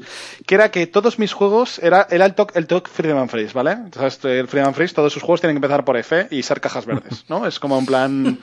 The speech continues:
<laughs> sello personal. Pues mi toc era que todos los juegos tenían que tener un nombre que fuera local y que fuera igual en todos los idiomas. ¿A qué me refiero? Por ejemplo, Casway se llama Casway porque Casway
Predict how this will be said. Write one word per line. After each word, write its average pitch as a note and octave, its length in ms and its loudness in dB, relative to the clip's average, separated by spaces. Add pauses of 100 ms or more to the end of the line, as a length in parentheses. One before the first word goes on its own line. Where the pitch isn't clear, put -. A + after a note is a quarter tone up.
<laughs> - 140 -10
sello F3 280 2
personal. C#3+ 440 -2 (440)
Pues E3+ 200 0
mi F3 100 0
toc A#3+ 340 6
era F#3+ 220 2
que F3+ 100 -6
todos G3 220 2
los G3+ 140 -2
juegos G#3 320 0
tenían F3 180 0
que F3+ 80 0
tener E3+ 380 0
un F#3 260 0
nombre F3 460 2 (200)
que D3 140 -2
fuera D3 520 2
local D3+ 560 2 (500)
y D3+ 100 -8
que D3+ 140 -2
fuera F3 180 2
igual F3+ 220 4
en E3+ 120 -2
todos D3 180 0
los C#3 140 -4
idiomas. A#2+ 520 -8 (160)
¿A C3+ 100 -4
qué D#3+ 100 -2
me E3 60 0
refiero? C3 400 -4 (360)
Por C#3 100 -4
ejemplo, D#3+ 280 2
Casway E3+ 380 2
se - 60 -12
llama D3+ 220 2
Casway F3+ 520 0 (520)
porque D#3 560 2 (340)
Casway E3 520 0